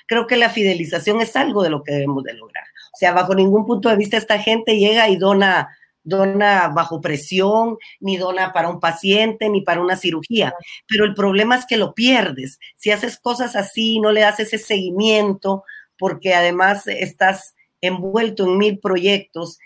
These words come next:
y es bien difícil que nuestro organismo de Estado no, no se empodere del tema para, para lanzarlo y apoyarlo.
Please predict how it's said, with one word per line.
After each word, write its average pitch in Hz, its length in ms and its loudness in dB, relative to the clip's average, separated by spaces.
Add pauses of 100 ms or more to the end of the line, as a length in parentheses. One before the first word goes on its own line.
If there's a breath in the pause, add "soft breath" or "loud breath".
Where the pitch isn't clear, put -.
(160 soft breath)
y 180 100 -4
es 180 80 -4
bien 202 220 -2
difícil 208 500 -4
que 180 160 -4
nuestro 165 380 -4
organismo 170 460 0
de 170 80 0
Estado 185 380 2
no, 185 280 2
no 190 180 0
se 208 140 2
empodere 185 560 0
del 151 220 -2
tema 190 340 0
para, 135 260 -2 (320 soft breath)
para 156 300 0
lanzarlo 151 720 -2
y 139 160 -6
apoyarlo. 160 720 -2